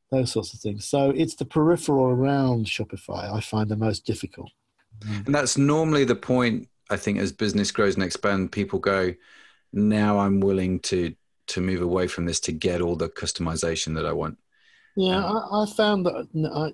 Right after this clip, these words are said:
Speaker 1: well, I found that we were able to do everything we want to do on Shopify.
Speaker 2: Mm.
Speaker 1: They, you know, there are alternatives. You know, I've, previous life, I've built websites in, in Magento, and,
Speaker 2: Mm.
Speaker 1: uh, oh my God, you know, I, I, I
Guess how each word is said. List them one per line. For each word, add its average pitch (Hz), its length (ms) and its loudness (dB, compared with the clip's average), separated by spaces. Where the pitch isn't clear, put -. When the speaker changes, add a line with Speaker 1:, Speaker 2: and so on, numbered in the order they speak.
Speaker 1:
well, 175 300 2
I 165 100 -2
found 180 160 2
that 160 60 4
we 160 80 2
were 160 80 4
able 151 160 2
to 139 140 -2
do 143 180 4
everything 127 240 0
we 120 100 2
want 127 160 4
to 123 60 0
do 117 160 4
on 110 80 0
Shopify. 101 600 -2
Speaker 2:
Mm. 98 140 -12
Speaker 1:
They, 120 260 -2
you 139 80 2
know, 131 220 2
there 160 180 4
are 196 200 4
alternatives. 131 720 0
You 127 60 0
know, 113 240 -2
I've, 151 240 0
previous 170 380 2
life, 127 260 2
I've 113 160 -2
built 147 140 2
websites 117 480 -2
in, 113 160 -4
in 110 200 -2
Magento, 107 460 -6
and, 110 100 -12
Speaker 2:
Mm. 101 240 0
Speaker 1:
uh, 92 40 -12
oh 156 180 2
my 104 200 -2
God, 98 360 -2
you 113 80 -8
know, 101 160 -2
I, - 40 -4
I, 165 60 4
I - 160 -6